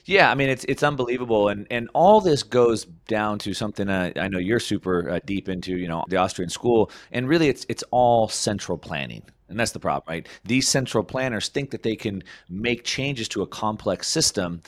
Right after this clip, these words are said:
um, without thinking about the consequences of that. And so basically what they've done is that, you know, in order to save the world a hundred years from now,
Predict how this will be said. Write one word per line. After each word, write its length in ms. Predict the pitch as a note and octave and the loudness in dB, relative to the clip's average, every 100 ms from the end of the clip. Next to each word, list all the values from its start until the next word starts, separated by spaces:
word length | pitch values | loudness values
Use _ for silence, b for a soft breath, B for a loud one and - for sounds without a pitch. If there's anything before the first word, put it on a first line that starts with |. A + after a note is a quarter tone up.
| B B | B B
um, 340 | G2 F2+ F2 F2+ | -4 -2 -2 -4
without 540 | G#2+ - B2 A2+ - | -6 0 0 0 -2
thinking 320 | - B2+ A2+ | -4 -4 -4
about 300 | G2+ F#2 F2+ | -4 -2 -2
the 180 | - F2 | -2 -4
consequences 580 | - A2+ - F#2+ F2 D#2 | -2 -4 -4 -8 -8 -6
of 140 | D#2+ D2 | -6 -4
that. 300 | C#2+ B1+ B B B | -6 -8 B B B
And 140 | G#2+ | -4
so 120 | A#2 A2 | 0 4
basically 480 | C#3+ D3+ C3+ A#2+ | 4 2 0 0
what 200 | G#2 G#2 | 0 0
they've 200 | G2+ F#2 | 0 -4
done 340 | F2+ C#3 B2 G#2 | -2 -2 -2 -4
is 160 | F#2+ F2 | -6 -4
that, 320 | F#2 F2+ - b b | -4 -4 -8 b b
you 100 | G2 | -8
know, 140 | F#2+ F#2 | -6 -4
in 180 | G#2 G#2 | -6 -2
order 380 | A#2+ C#3+ C#3 B2 | 4 6 6 4
to 480 | - A#2 G#2 G2 b b - | 0 2 4 2 b b -6
save 520 | - - B2+ C3+ A2 | -2 2 4 2 0
the 100 | A2 | -2
world 360 | G2+ A#2 A2+ | 2 4 4
a 80 | G#2+ | 2
hundred 380 | F#2 A2 F#2 E2+ | -2 -4 -6 -6
years 260 | A2+ F3+ - | -2 0 0
from 180 | A2+ F2+ | -2 -2
now, 460 | E2 D#2 D#2+ G2+ | -2 -2 -4 -6